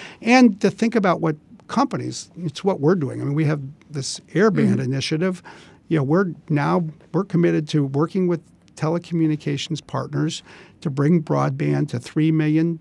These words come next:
Speaker 1: people by the year twenty twenty-two. But even more than that, what we're really trying to do is build a market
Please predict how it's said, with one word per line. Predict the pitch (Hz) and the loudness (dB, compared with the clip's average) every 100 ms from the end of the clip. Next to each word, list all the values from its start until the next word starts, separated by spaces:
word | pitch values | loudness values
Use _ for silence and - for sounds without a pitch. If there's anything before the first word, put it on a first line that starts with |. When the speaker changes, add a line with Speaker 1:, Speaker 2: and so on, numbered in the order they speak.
| - | -8
Speaker 1:
people | 160 135 147 156 165 - | -6 -4 -2 -4 -4 -6
by | 143 143 | -4 -4
the | 147 143 | -4 -4
year | 139 | -4
twenty | 143 - 131 143 | -6 -6 -6 -6
twenty-two. | - 143 127 135 - 165 123 131 - - _ | -8 -6 -6 -6 -2 -2 -2 -6 -14 -20 _
But | 143 | 2
even | 160 143 123 | 4 4 2
more | 123 135 156 165 | 0 2 4 4
than | 135 135 | 2 0
that, | 147 143 | 0 -2
what | 139 | -6
we're | 135 | -2
really | 123 185 180 | 4 4 4
trying | - 139 | 2 -2
to | 131 | -2
do | 127 127 | -2 -2
is | 123 117 | -4 -2
build | 151 117 | -2 -2
a | 117 | -2
market | 117 143 147 139 127 - | 0 0 -2 -6 -18 -20